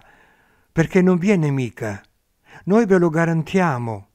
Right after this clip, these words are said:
e non c'è alcuna crisi che in realtà non vi appartenga e se proprio volete parlare di crisi, sappiate che siete voi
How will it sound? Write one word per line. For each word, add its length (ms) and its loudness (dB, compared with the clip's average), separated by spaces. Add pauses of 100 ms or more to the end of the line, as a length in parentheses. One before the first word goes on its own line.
(380)
e 100 0
non 220 4
c'è 200 -2
alcuna 420 0
crisi 400 -4
che 100 -6
in 80 0
realtà 440 -2
non 200 0
vi 120 0
appartenga 840 -2 (300)
e 220 -4
se 240 -4
proprio 680 0 (240)
volete 540 2
parlare 680 -2
di 140 -2
crisi, 680 -2 (640)
sappiate 600 0
che 140 -6
siete 360 -2
voi 580 0